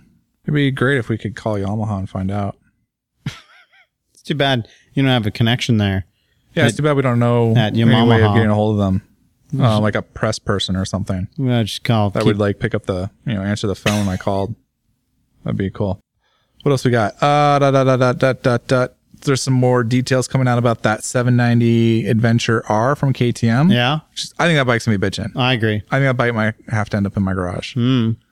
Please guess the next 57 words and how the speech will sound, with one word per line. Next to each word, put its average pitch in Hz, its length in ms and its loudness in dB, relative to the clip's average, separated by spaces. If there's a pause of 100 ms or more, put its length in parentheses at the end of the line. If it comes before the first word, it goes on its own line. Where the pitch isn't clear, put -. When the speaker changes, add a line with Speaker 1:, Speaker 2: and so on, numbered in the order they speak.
(360)
Speaker 1:
I'm 143 80 0
pretty 117 180 -2
stoked 110 280 -4
on 113 80 0
it. 113 60 0
I'm 113 80 -4
pretty 110 240 -2
eager 131 560 0
to 127 100 -8
see 123 240 -2
it. 127 240 -2
Speaker 2:
I'm 175 220 2
eager 175 240 2
for 160 200 0
the 135 120 2
street 160 340 0
or 123 180 2
the 113 200 4
Super 160 260 0
Duke 180 260 0
version 165 380 2
or 123 100 4
the 107 100 4
Duke 151 260 0
version. 170 380 2
Speaker 1:
The 135 60 4
Speaker 2:
You're 127 120 6
Speaker 1:
Duke 143 80 6
Speaker 2:
eager - 80 6
Speaker 1:
version, 170 240 6
Speaker 2:
for 123 40 4
the 110 120 4
Speaker 1:
which 151 160 2
we'll 151 100 4
get 147 180 2
here, 151 300 4
what, 135 160 2
I 127 100 -2
think 156 220 0 (140)
November 131 1120 4
Speaker 2:
That's 127 280 2
what 120 160 2
Speaker 1:
this 110 180 6
Speaker 2:
I've 104 60 2
been - 80 4
Speaker 1:
year 180 100 6
Speaker 2:
told. 180 80 4
Speaker 1:
is 175 100 2
what 175 100 2
we're 170 140 4
hearing. 170 260 4
Speaker 2:
That's 185 160 4
what 110 80 0
I've 110 100 0
been 107 120 -2
told. - 260 0
Speaker 1:
Yeah. 107 480 2